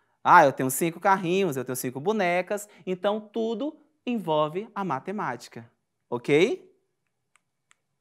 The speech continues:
A matemática foi usada pelos egípcios nas construções de pirâmides, diques, canais de irrigação e estudos de astronomia.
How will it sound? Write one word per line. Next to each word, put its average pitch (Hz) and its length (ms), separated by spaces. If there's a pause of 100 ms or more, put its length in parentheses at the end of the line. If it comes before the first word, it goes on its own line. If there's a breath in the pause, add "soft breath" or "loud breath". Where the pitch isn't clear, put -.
(1000 soft breath)
A 160 80
matemática 135 880 (160 soft breath)
foi 190 140
usada 135 380
pelos 156 280
egípcios 165 800 (120)
nas 185 180
construções 165 600
de 175 80
pirâmides, 160 760
diques, 147 680 (260 soft breath)
canais 220 480
de 208 80
irrigação 156 720 (240 soft breath)
e 285 100
estudos 185 380
de 208 80
astronomia. 196 1000